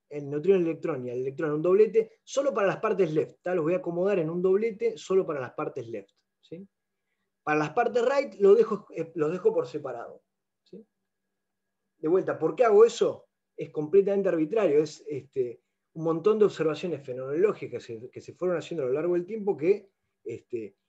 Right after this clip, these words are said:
indujeron a construir el modelo de esta manera, a agrupar a la materia de esta manera, ¿tá?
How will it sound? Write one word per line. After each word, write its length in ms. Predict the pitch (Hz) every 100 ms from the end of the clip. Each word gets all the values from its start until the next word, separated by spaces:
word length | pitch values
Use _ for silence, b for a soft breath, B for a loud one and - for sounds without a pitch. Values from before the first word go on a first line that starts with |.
| -
indujeron 600 | 156 175 170 208 220 190
a 260 | 175 196 160
construir 360 | 135 135 151
el 60 | 160
modelo 300 | 147 147 160
de 60 |
esta 180 | 123 117
manera, 340 | 117 151 135 117
a 20 |
agrupar 480 | 131 151 151 180 185
a 20 |
la 100 | 156
materia 420 | 131 127 180 156
de 60 | 123
esta 140 | 113
manera, 340 | 107 135 92 - _ _ _
¿tá? 220 | 143 208